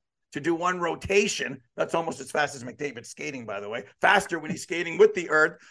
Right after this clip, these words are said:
Uh, but it also makes me think about older school and old school mentality. Like, Brady Tkachuk watching that, wow. And are there people that look at me or maybe you and think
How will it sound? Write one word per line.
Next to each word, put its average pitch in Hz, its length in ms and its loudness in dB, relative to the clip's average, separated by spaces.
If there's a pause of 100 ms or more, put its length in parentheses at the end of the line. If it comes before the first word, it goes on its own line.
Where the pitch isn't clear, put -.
(140)
Uh, 180 140 8
but 202 140 8
it 226 80 6
also 294 300 8
makes 220 220 2
me 208 100 0
think 202 280 2
about 190 340 6 (920)
older 214 360 6
school 113 500 -12 (520)
and 175 140 2
old 202 200 10
school 185 260 2
mentality. 143 680 0
Like, 160 240 -8 (560)
Brady 262 320 10
Tkachuk 202 520 6
watching 185 460 4
that, 156 260 4
wow. 131 480 0
And 208 200 4
are 214 180 8
there 254 100 4
people 359 300 4
that - 200 2
look 226 220 0
at 202 140 0
me 190 180 -6
or 185 60 -4
maybe 180 220 -6
you 180 200 0
and 170 120 -4
think 175 240 0